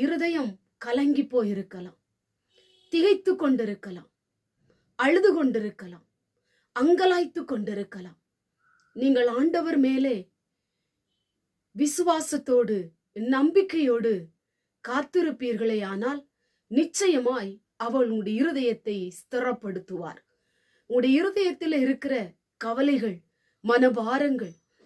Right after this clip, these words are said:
மனதுயரங்கள், மன துக்கங்களை நீக்கி உங்களுக்கு அற்புதம்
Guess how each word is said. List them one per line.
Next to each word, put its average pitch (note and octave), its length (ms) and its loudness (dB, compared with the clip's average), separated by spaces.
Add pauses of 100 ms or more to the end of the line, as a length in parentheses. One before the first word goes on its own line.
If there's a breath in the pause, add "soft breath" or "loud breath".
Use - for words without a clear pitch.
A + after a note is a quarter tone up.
மனதுயரங்கள், C4+ 920 2 (400)
மன C#4 240 2 (100)
துக்கங்களை F#4 600 2 (100)
நீக்கி C#4 380 0 (420)
உங்களுக்கு A3+ 540 0 (400)
அற்புதம் D#4+ 500 -2